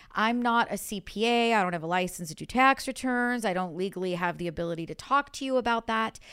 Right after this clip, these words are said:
Uh, I do know that it, it, that they did cap it. It does go up to a seven hundred and fifty thousand dollar loan amount. So if you have a mortgage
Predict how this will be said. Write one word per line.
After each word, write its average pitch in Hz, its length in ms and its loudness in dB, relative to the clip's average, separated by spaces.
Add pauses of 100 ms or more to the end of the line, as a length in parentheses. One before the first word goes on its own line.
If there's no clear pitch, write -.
(280)
Uh, 208 180 6
I 214 120 2
do 262 280 0
know 277 240 4
that 240 240 4
it, 226 260 4
it, 233 260 6
that 208 120 0
they 208 160 0
did 214 300 0
cap 214 340 2
it. 214 240 0
It 180 180 -2
does 220 280 0
go 226 180 0
up 190 220 -4
to 196 180 -4
a 185 60 -2
seven 202 320 -4
hundred 208 200 -4
and 185 140 -6
fifty 185 260 -6
thousand 175 360 -2
dollar 156 360 -4
loan 190 380 2
amount. 285 400 0 (400)
So 233 340 6
if 208 240 2
you 208 180 -2
have 226 260 0
a 254 100 2
mortgage 226 500 0